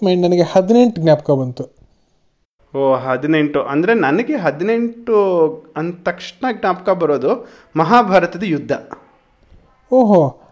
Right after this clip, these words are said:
Speaker 1: ಆ, ಏನು, ಆ ಯುದ್ಧದ ಬಗ್ಗೆ ನಿಂಗೆ ಯಾವ aspect ಜ್ಞಾಪಕ ಬರುತ್ತೆ?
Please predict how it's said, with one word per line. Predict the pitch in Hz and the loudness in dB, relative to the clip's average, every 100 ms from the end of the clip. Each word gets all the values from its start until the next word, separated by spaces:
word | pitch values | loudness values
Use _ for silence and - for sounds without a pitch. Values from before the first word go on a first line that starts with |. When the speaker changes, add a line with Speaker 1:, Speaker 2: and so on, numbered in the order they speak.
| _ - | _ -4
Speaker 1:
ಆ, | 180 185 | 2 4
ಏನು, | 185 233 233 202 175 | 6 6 6 6 6
ಆ | 175 190 180 165 170 | 4 4 2 2 2
ಯುದ್ಧದ | 185 196 214 | 0 2 2
ಬಗ್ಗೆ | 214 208 | 2 4
ನಿಂಗೆ | 190 165 | 4 4
ಯಾವ | 202 196 | 6 4
aspect | 196 - 165 | 2 -6 -2
ಜ್ಞಾಪಕ | 165 156 | -2 0
ಬರುತ್ತೆ? | 151 147 143 165 165 | 2 2 2 -2 -2